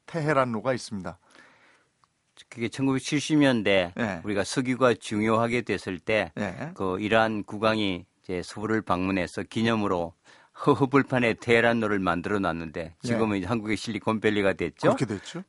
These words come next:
Speaker 2: 놀라운 것은 이란에도 테헤란 시내의 가장 번화한 거리 이름이 서울로입니다.
Speaker 1: 어.
Speaker 2: 거기에 세계 무역센터가
Speaker 1: 예.
Speaker 2: 있고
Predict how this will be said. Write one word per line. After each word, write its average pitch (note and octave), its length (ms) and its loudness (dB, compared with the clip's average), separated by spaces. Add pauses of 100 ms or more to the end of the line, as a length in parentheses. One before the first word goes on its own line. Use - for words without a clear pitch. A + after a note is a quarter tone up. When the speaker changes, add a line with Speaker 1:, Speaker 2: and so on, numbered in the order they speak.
Speaker 2:
놀라운 C#3 420 6
것은 D#3 480 0 (400)
이란에도 A#2+ 720 4 (220)
테헤란 C3 360 4
시내의 B2 340 -2
가장 C#3 420 0
번화한 A#2 480 2
거리 A2 240 0
이름이 F#2 280 -2
서울로입니다. F#2+ 880 -4
Speaker 1:
어. B2+ 480 2
Speaker 2:
거기에 A2 220 -2
세계 G#2 280 -2
무역센터가 G2+ 840 -2
Speaker 1:
예. G#2+ 160 -2
Speaker 2:
있고 C3 240 0